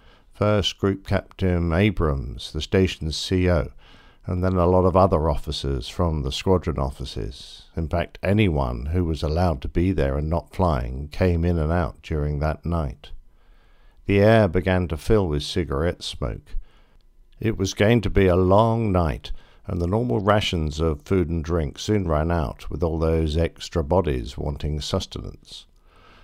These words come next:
Around midnight, the C O left and reappeared a short time later, bearing a large tray laden with new supplies. Uh, he said he'd burgled the officers' mess pantry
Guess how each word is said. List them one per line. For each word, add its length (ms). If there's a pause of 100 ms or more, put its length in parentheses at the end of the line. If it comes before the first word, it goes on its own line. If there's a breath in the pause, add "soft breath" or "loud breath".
(160 soft breath)
Around 360
midnight, 600
the 100
C 340
O 120
left 480
and 280
reappeared 560
a 60
short 340
time 260
later, 400 (360 loud breath)
bearing 320
a 60
large 540
tray 500
laden 580
with 240
new 180
supplies. 840 (480)
Uh, 100 (160)
he 100
said 280
he'd 180
burgled 460
the 100
officers' 400
mess 240
pantry 560